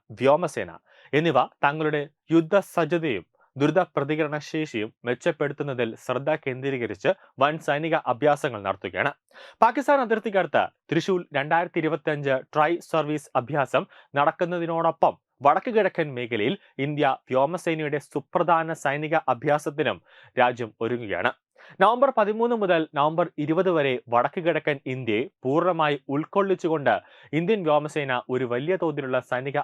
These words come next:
അഭ്യാസത്തിന് ഒരുങ്ങുകയാണ്. ചൈന, ഭൂട്ടാൻ, മ്യാൻമാർ, ബംഗ്ലാദേശ് എന്നീ അതിർത്തികളിൽ വ്യോമസേനയുടെ വിന്യാസ സന്നദ്ധതയും ദ്രുത പ്രതികരണ ശേഷിയും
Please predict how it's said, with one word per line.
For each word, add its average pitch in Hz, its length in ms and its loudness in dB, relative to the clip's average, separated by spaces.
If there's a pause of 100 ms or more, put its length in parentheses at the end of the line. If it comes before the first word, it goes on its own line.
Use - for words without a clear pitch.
അഭ്യാസത്തിന് 117 640 -4 (120)
ഒരുങ്ങുകയാണ്. 113 560 -4 (460)
ചൈന, 123 380 2 (120)
ഭൂട്ടാൻ, 123 440 0 (160)
മ്യാൻമാർ, 120 440 -2 (120)
ബംഗ്ലാദേശ് 131 600 -2
എന്നീ 131 280 -4
അതിർത്തികളിൽ 139 600 -2 (260)
വ്യോമസേനയുടെ 139 880 0
വിന്യാസ 143 500 -4 (600)
സന്നദ്ധതയും 160 640 0 (320)
ദ്രുത 143 200 2
പ്രതികരണ 147 840 0
ശേഷിയും 131 600 -4